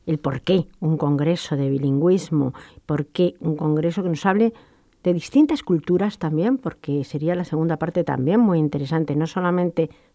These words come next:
los idiomas, sino también las culturas en esa especie de integración, de simbiosis, de conocimiento del otro. Este quizás sería el porqué, porque en este momento es el adecuado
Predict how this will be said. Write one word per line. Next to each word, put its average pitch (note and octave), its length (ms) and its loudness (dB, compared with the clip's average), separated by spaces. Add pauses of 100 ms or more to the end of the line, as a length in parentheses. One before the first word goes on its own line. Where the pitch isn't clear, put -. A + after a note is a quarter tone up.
los D#3+ 200 -2
idiomas, E3+ 500 2
sino D#3+ 220 -4
también E3+ 280 0
las G#3 160 -4
culturas F#3 500 -2 (380)
en D3 120 0
esa D3+ 140 -4
especie F3 400 -2
de F3 60 2
integración, E3 840 -2
de E3 80 0
simbiosis, D#3 580 -2
de E3 120 -4
conocimiento E3 800 0
del D#3+ 160 0
otro. F#3+ 340 -2 (800)
Este D4 260 -4
quizás B3+ 320 -2
sería A3+ 460 0 (160)
el F3 240 0
porqué, G3+ 320 -2
porque G3 220 -2
en G3 80 4
este A#3 260 0
momento G3+ 720 0 (500)
es G#3 320 -4 (240)
el F3+ 140 -2
adecuado E3+ 640 2